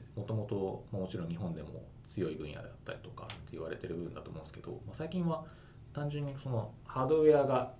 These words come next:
あればいいわけじゃなくて、そのハードウェアを通してどういう体験を提供できるかっていうところがあって、まあ、そういう点でもやっぱり物を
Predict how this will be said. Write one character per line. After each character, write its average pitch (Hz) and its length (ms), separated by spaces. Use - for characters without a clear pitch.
あ 107 100
れ 85 80
ば - 120
い 80 40
い 78 340
わ 78 100
け 76 80
じ 76 80
ゃ 73 40
な - 80
く - 140
て、 - 300
そ 107 140
の 107 60
ハ 131 200
ー - 20
ド 151 60
ウ 156 80
ェ 143 100
ア 117 60
を - 20
通 139 240
し - 40
て 87 60
ど 117 140
う 123 60
い 117 60
う 117 60
体 110 200
験 104 240
を 101 100
提 95 160
供 90 160
で 85 120
き - 140
る - 120
か - 140
っ - 400
て 170 80
い 151 320
う - 60
と - 80
こ 139 120
ろ 131 80
が - 140
あ - 40
っ - 60
て、 - 180
ま 170 60
あ、 - 20
そ 175 60
う 170 40
い 170 40
う - 20
点 175 100
で 170 60
も 113 60
や 85 60
っ - 40
ぱ 80 60
り 78 100
物 113 200
を 123 180